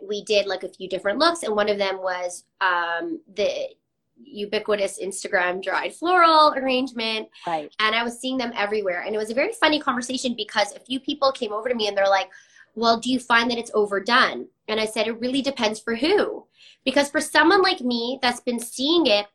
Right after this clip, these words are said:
Speaker 1: on Instagram or even dating back six years ago, Elle Decor, I remember I clipped it
Speaker 2: Right.
Speaker 1: out and stuck it on my bulletin board.
Speaker 2: Right.
Speaker 1: I'm a little tired, yes.
Speaker 2: Right.
Speaker 1: But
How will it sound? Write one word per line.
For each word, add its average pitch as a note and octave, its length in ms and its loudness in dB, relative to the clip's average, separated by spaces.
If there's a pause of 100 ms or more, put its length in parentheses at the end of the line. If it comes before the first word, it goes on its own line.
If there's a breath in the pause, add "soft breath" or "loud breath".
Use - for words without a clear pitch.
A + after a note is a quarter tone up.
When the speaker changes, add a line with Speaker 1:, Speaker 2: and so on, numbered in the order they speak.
Speaker 1:
on A3+ 360 4
Instagram A3 800 -2
or A#3 340 -2
even C#4+ 300 -4
dating B3+ 320 -4
back A#3 280 2
six - 340 -10
years B3+ 260 -2
ago, A3+ 360 -2
Elle A#3 140 2
Decor, A3+ 520 -2
I G3+ 40 4
remember G#3 400 0
I F#3+ 80 -2
clipped A#3+ 360 -6
it E3 40 0
Speaker 2:
Right. G#3 60 0
Speaker 1:
out A3 160 4
and G3 100 -6
stuck - 300 -2
it G#3+ 60 0
on G#3 120 2
my F#3+ 100 -2
bulletin G#3+ 420 -4
board. G3 260 0 (380 soft breath)
Speaker 2:
Right. D#3+ 340 -8
Speaker 1:
I'm C#4 140 4
a F#4 60 6
little C5+ 200 4
tired, B3 500 2
yes. - 480 -2 (420 loud breath)
Speaker 2:
Right. E3 120 -2 (560)
Speaker 1:
But A#3+ 80 -14